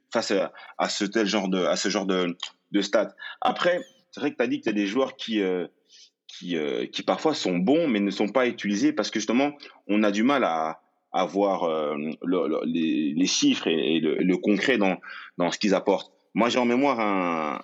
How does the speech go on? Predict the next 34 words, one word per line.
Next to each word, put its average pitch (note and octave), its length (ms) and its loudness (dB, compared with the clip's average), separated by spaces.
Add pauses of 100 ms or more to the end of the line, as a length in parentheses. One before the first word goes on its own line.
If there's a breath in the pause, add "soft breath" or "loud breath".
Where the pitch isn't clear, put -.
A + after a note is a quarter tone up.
(140)
un D#2 300 -4
ancien A#2 320 0
mancunien A2 680 -2
qui - 140 -6
est G2 40 0
maintenant, G2+ 460 -2
euh, E2 140 -4 (640 loud breath)
qui G2+ 140 -2
est G2 60 0
passé, G2 380 0
euh, F2 300 0
qui G#2+ 180 -4
c'est, F#2+ 260 0
euh, D#2+ 320 -2 (1500)
Jesse A2 200 2
Ling-, G#2+ 260 4 (140)
Jesse C#3 220 2
Lingard, B2+ 460 4 (1300 loud breath)
qui, G2 280 2
euh, C#2 480 0 (120)
qui - 160 -4
actuellement G#2 540 2
est G2 140 -2
en F#2 80 0
feu. E3 360 -2 (320 soft breath)
Et F#2 100 -2
on F2 60 -4
se - 140 -6
dit, B2+ 180 2
mais E2 320 0
comment A2 320 0
ce A#2+ 140 -2
joueur G2 320 0
à, D#2 300 -2